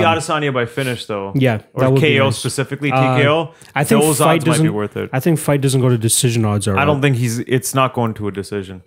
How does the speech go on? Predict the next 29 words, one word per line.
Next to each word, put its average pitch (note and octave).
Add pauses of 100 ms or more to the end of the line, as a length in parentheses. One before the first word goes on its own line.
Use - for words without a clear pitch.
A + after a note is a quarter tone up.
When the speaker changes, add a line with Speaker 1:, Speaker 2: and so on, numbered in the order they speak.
(460)
Speaker 2:
Guys E3
have G#3
outpointed D#3 (140)
Romero. D#3+
Speaker 1:
Minus C#3
two D#3+
fifteen. C#3+
Speaker 2:
Romero. G2
Guys D3
have F3+
been F3+
outstriking D3
him, F3 (100)
and B2+
then, B2
like, C3
Rockhold D#3+
was C#3+
clearly C#3+
Speaker 1:
Yeah. B2+
Speaker 2:
beating C3+
him, D#3+
and C3
then A#2+
he B2
just A#2
landed A#2+
that A2+
bomb. B2+